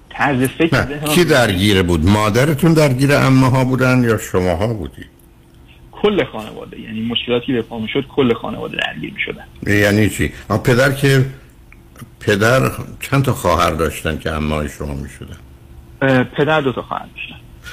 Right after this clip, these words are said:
Speaker 2: خب اونا مگر با شما اومده بودن امریکا؟
Speaker 1: اه، من، اه، در رابطه اون قسمتی که توی ایران زندگی می‌کردیم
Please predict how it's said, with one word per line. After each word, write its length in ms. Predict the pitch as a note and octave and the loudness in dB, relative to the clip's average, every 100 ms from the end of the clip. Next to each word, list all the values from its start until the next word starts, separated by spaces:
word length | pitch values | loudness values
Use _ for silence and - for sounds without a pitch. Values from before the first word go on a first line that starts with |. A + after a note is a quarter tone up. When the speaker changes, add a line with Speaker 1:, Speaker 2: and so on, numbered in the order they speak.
| - | -6
Speaker 2:
خب 140 | G#2+ E2+ - | -4 -4 -4
اونا 200 | G#2 A2+ | 0 4
مگر 260 | B2 G2+ G2 | 4 4 2
با 220 | F2+ F2 | 2 -2
شما 260 | - F#2+ G2+ | 0 0 2
اومده 240 | F#2 E2+ | 2 0
بودن 260 | F#2 G2 E2+ | 0 0 0
امریکا؟ 480 | D2 C#2 - E2 C2+ - - - - - - - - - - - | -2 -6 -8 -10 -10 -14 -20 -20 -20 -20 -20 -20 -20 -20 -20 -6
Speaker 1:
اه، 260 | C#3 C3+ B2+ - - | 0 2 0 -6 -10
من، 380 | C#3 D#3 F3+ D#3+ C#3+ | -4 -2 -2 -4 -4
اه، 180 | B2+ | -2
در 200 | A#2+ B2+ | 0 0
رابطه 220 | B2+ D#3 D#3+ | 2 0 -2
اون 140 | D#3+ | 0
قسمتی 380 | C3+ - D3 D3 | -2 -2 -6 -4
که 100 | D#3+ - | -4 0
توی 180 | C3 - | -2 0
ایران 520 | B2 A#2+ A#2+ A2+ A2 - - - A#2+ | 0 2 2 0 -4 -8 -20 -12 -2
زندگی 360 | B2 A#2 A2 A2+ | 0 2 2 2
می‌کردیم 760 | A2 A2 G#2+ G#2 A2+ C#3 D#3+ | 2 0 0 2 2 2 -2